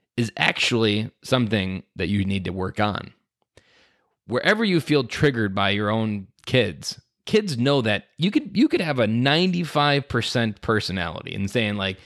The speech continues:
"You know what? I am just, I walk on water. I am two steps below Jesus." But your kids will find that five percent, that five percent that you didn't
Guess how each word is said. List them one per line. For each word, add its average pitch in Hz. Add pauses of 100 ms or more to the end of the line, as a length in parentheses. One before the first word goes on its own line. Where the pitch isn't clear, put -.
(140)
"You -
know 156
what? 190
I 180
am 104
just, 98 (160)
I 139
walk 107
on 95
water. 87
I 127
am 101 (320)
two 165
steps 123
below 104
Jesus." 92 (800)
But -
your 110
kids 208
will 117
find 120
that 117
five 127
percent, 98 (460)
that -
five 165
percent 139
that 104
you 110
didn't 110